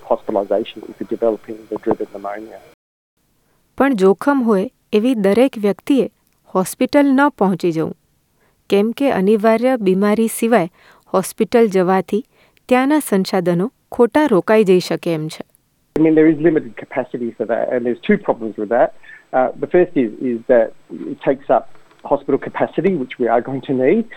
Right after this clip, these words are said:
Speaker 1: and as the numbers get greater, it just will not be feasible. Um, the, the other thing is, is that, um, um, you know, it, it is quite reasonable to be able to stay at home and then not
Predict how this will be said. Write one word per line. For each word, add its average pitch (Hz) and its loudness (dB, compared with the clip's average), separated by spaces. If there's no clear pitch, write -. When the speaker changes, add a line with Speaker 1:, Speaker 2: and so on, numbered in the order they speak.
Speaker 1:
and 135 0
as 135 0
the 139 -2
numbers 127 0
get 127 -2
greater, 120 2
it 120 -4
just - -10
will 120 0
not 123 -2
be 117 -4
feasible. 143 -4
Um, 113 -2
the, 123 2
the 131 0
other 185 2
thing 160 0
is, 123 -2
is 120 0
that, 123 0
um, 117 -2
um, 120 -2
you 147 -4
know, 110 0
it, 151 -6
it 156 -2
is 156 2
quite 180 0
reasonable 139 -2
to 104 -10
be 123 -4
able 113 -2
to - -20
stay 139 0
at 113 -6
home 127 -4
and 117 -8
then 120 -8
not 139 0